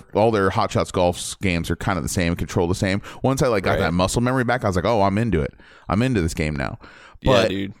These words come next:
Speaker 1: I'm having, like, some big problems with it, though, what I wanna talk to you about. So,
Speaker 2: Okay.
Speaker 1: like, the, the progression in it, do I seriously have to,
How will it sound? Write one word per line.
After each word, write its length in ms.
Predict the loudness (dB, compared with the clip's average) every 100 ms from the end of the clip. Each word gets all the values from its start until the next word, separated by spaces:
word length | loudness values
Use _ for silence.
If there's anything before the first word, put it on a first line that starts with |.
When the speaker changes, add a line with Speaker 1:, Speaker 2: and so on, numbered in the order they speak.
| _
Speaker 1:
I'm 180 | 0 2
having, 380 | 2 2 2 0
like, 200 | 0 -2
some 320 | 0 0 2
big 260 | 2 0 2
problems 380 | 0 0 -2 -4
with 160 | -4
it, 100 | -4
though, 180 | -4 0
what 140 | 2
I 60 | 2
wanna 220 | 2 0
talk 220 | 0 -2 -2
to 60 |
you 60 | -4
about. 280 | -2 -4 -6
So, 380 | -4 0 2 0 -6 -4
Speaker 2:
Okay. 220 | 0 2
Speaker 1:
like, 180 | 0 -2 -12 -6
the, 480 | 0 2 2 2 0 -8
the 540 | 0 2 4 2 0 0
progression 680 | -2 -2 0 0 2 0 2
in 160 | 2
it, 160 | 0 2
do 140 | 2
I 160 | 2 0
seriously 640 | -2 0 2 2 2 2
have 240 | 2 0 0
to, 240 | -2 -2